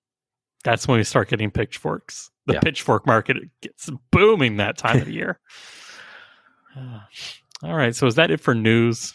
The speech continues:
Speaker 1: for this week? It's, I mean, those are two busy things, I feel like.
Speaker 2: Yeah. No, those were, those were good.
Speaker 1: All right. Let's move into some hobby progress. So, uh, have you gotten anything done in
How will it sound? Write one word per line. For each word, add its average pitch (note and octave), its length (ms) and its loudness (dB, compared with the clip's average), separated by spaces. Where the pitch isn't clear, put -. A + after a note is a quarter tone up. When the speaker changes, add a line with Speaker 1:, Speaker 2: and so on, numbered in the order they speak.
Speaker 1:
for C3+ 100 -4
this A#2 220 -2
week? C3+ 200 0
It's, - 220 -14
I C#3+ 60 0
mean, C#3+ 180 2
those D#3 180 4
are D3+ 60 4
two C#3+ 220 2
busy A2 440 0
things, G2+ 440 -4
I A#2+ 120 -6
feel - 200 -8
like. - 200 -8
Speaker 2:
Yeah. D3 260 4
No, B2 180 2
those C3 240 0
were, B2+ 140 -2
those C3 240 -2
were A#2+ 80 -4
good. F2+ 280 0
Speaker 1:
All D#3+ 60 -8
right. D#3+ 220 -2
Let's D3+ 200 -4
move G#3 140 0
into G3 120 -6
some F3+ 160 -6
hobby D3+ 400 2
progress. A#2 920 0
So, B2 680 2
uh, B2+ 280 -6
have A#2+ 180 0
you F3 120 2
gotten F#3+ 220 4
anything D#3+ 360 -2
done C#3 340 0
in D3 220 -6